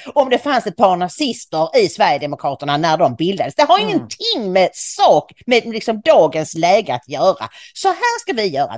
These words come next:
Speaker 1: Vi, alla dessa fyra, om nu Liberalerna vill, vill de inte vara med i regeringen så slipper de, eftersom de uppenbarligen inte vill sitta där med S D. Men vi kan tänka oss det. Och här har vi gjort ett valmanifest. Detta ska vi genomföra de
Speaker 2: Mm.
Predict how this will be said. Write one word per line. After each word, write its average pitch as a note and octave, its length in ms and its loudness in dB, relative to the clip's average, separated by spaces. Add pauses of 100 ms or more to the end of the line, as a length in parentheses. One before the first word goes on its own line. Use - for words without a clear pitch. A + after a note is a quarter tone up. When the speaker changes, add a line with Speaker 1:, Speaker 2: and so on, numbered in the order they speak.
Speaker 1:
Vi, F4+ 60 0 (360)
alla G#4+ 220 -2
dessa F#4 180 -2
fyra, F3 340 -2
om G#4 420 -6
nu C#4 40 -2
Liberalerna G3 460 2
vill, D#3+ 340 -6
vill F#4+ 140 -4
de F4 120 -2
inte F4+ 140 -6
vara E4+ 100 4
med D#4+ 140 2
i D4 40 2
regeringen E4 220 0
så - 80 -12
slipper A4+ 340 -2
de, D#3+ 160 -4
eftersom F#3+ 300 -4
de F#3+ 120 -4
uppenbarligen D3 540 -4
inte C#3+ 140 -10
vill C3 140 -12
sitta D3 200 -6
där F#2+ 80 -8
med B2 120 -4
S D3+ 120 -2
D. D#4 120 4 (240)
Men F4 120 2
vi F#4+ 220 2
kan - 180 2
tänka G3+ 260 2
oss G3 80 -2
det. G3 200 -4
Och C4+ 100 2 (380)
här - 160 -4
har C4+ 200 6
vi G3 180 4
gjort G3+ 360 4 (280)
ett E3+ 180 2
valmanifest. F#3 1000 2 (220)
Detta C4 460 0
ska A#3+ 160 2
vi C4 160 0
genomföra E3 680 0
de D3 200 -4
Speaker 2:
Mm. G3 100 -10